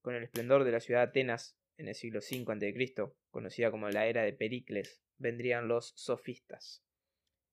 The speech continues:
eh, los que se centrarían en la organización política y social de la ciudad. En este mismo siglo se sitúa la figura de Sócrates, tan conocido popularmente,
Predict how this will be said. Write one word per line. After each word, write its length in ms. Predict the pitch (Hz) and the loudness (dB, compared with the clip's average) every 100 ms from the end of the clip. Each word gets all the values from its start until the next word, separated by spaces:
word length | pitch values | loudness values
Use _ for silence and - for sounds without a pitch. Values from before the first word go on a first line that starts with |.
| - | -4
eh, 560 | 123 117 113 113 104 - | 2 4 4 4 0 -4
los 180 | 117 123 | -6 -4
que 120 | 127 | -4
se 100 | 120 | -4
centrarían 680 | 123 120 120 135 143 147 - _ _ _ _ _ | -4 2 4 6 4 2 -4 _ _ _ _ _
en 140 | 147 127 | -4 2
la 80 | 120 | 2
organización 680 | 113 117 113 - 143 127 | 2 -2 -6 2 2 2
política 380 | 120 123 139 139 | 0 0 0 2
y 40 | 123 | 2
social 460 | 117 127 120 - _ | 0 2 2 2 _
de 180 | - 107 | -8 -2
la 300 | 98 82 82 | 0 0 -2
ciudad. 380 | - 113 101 - _ _ _ _ _ _ _ _ _ _ _ - | -4 -2 -2 -4 _ _ _ _ _ _ _ _ _ _ _ -4
En 100 | 120 | -2
este 180 | 123 | 2
mismo 180 | 131 127 | 2 0
siglo 460 | 123 151 143 127 - | 0 2 4 2 0
se 140 | 123 | -6
sitúa 260 | 123 123 135 | -4 6 8
la 80 | 131 | 6
figura 300 | 123 131 120 | 4 6 6
de 60 | |
Sócrates, 760 | - 147 123 95 - - - - _ _ _ - | 6 2 4 0 -2 -12 -18 -20 _ _ _ -6
tan 380 | - 104 92 - _ | -6 -6 -12 -20 _
conocido 680 | - 113 - 123 110 73 - _ _ _ _ - | -10 -10 -6 -2 0 0 -4 _ _ _ _ -10
popularmente, 720 | - 127 120 117 123 123 - | -6 0 0 0 -2 -4 -6